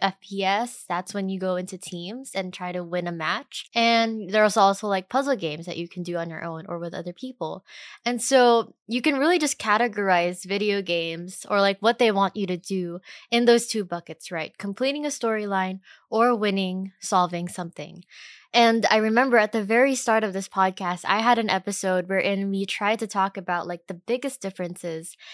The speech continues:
between video games and real life. And I meant, I remember mentioning there that one of the biggest differences is that video games let you know what you need to do. They give you tutorials, they have, like,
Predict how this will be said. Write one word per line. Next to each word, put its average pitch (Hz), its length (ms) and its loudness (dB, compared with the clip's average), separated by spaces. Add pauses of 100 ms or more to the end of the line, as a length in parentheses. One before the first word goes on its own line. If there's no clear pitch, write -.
(160)
between 196 440 -2
video 220 300 4
games 202 560 0
and 180 300 -2
real 180 160 0
life. 226 420 0 (560)
And 220 560 4
I 220 140 2
meant, 214 280 0
I 220 40 2
remember 226 400 2
mentioning 202 480 -2
there 190 340 4
that 170 260 2
one 226 140 -2
of 269 80 -2
the 220 100 0
biggest 254 380 -2
differences 185 600 -4
is 180 240 -8
that 175 280 2 (320)
video 294 320 2
games 262 500 2
let 208 280 2
you 214 180 -2
know 175 600 2
what 180 160 0
you 175 100 -4
need 170 180 -6
to 180 100 -14
do. 190 320 -4 (520)
They 196 400 4
give 208 220 2
you 247 100 0
tutorials, 214 800 2
they 196 140 -2
have, 196 400 4
like, 185 240 0